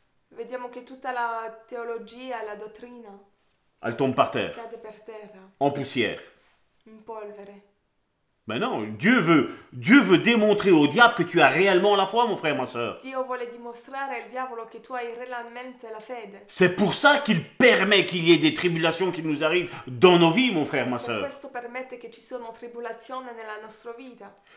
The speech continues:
Speaker 2: Parce que Dieu veut démontrer que tu es réellement son fils.
Speaker 1: Perché Dio vuole dimostrare che tu sei realmente il suo figlio.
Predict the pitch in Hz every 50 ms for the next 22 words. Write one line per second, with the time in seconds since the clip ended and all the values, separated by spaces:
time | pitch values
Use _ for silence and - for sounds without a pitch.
0 | _ - 220 - - - 214 202 147 139 202 302 302 262 175 180 202 180 180 226
1 | 233 240 240 233 226 - - - - - 180 175 170 175 160 160 156 175 180 175
2 | 180 185 175 170 165 - 160 151 151 202 196 180 156 - - - - - 240 -
3 | - 240 208 226 262 254 254 254 247 240 233 233 233 233 233 233 233 233 - 277
4 | 269 269 285 277 269 - - 233 226 226 226 226 - 226 226 - 262 254 - 262
5 | 233 233 220 233 233 240 240 240 262 285 277 254 247 220 214 208 - - 214 -
6 | 240 240 240 226 208 202 202